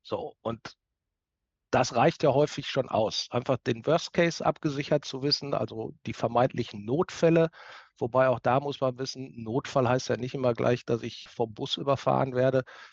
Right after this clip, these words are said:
sondern Notfall ist genauso gut, wenn ich was Falsches gegessen habe und mir den Magen verdorben habe. Also richtigerweise sind das halt keine Notfälle, sondern alles, was neu akut an Krankheiten auftritt.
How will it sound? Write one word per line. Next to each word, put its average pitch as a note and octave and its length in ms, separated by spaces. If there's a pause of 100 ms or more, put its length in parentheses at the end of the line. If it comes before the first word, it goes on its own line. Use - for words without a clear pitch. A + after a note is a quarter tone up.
(160)
sondern A#2+ 320
Notfall B2 400
ist B2+ 160
genauso B2 400
gut, A#2 240
wenn G#2+ 100
ich A#2 120
was A2 120
Falsches - 440
gegessen A2+ 440
habe A2+ 200
und G#2+ 60
mir G#2 100
den G2+ 80
Magen F#2 320
verdorben - 520
habe. - 320
Also G2+ 320 (800)
richtigerweise B2 640
sind A#2 140
das A#2 140
halt A2 200
keine G#2+ 240
Notfälle, C3 540
sondern A#2 320
alles, A#2+ 280 (680)
was A#2+ 240
neu C#3+ 560
akut C3+ 520
an A#2+ 120
Krankheiten A2 520
auftritt. - 580